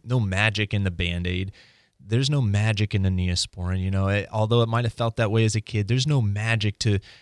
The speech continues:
your mom kissing that boo-boo. Like, that's, that's not the way it works. Our bodies have these really amazing built-in mechanisms to help themselves heal.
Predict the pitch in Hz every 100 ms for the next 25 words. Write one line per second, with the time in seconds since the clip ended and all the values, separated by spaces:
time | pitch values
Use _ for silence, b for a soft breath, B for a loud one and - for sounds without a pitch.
0 | B 113 110 107 107 - 117 - 104 104
1 | 90 101 101 98 95 92 92 - 143 -
2 | - - 123 135 156 147 135 123 107 92
3 | 92 82 - - - _ 123 123 107 143
4 | 135 127 117 98 110 98 92 107 113 110
5 | 98 b b b b b b - 107 104
6 | 117 127 113 104 87 101 113 - 110 101
7 | 98 104 95 95 92 - - 98 - 113
8 | - - 104 95 - 95 85 - 98 85
9 | 87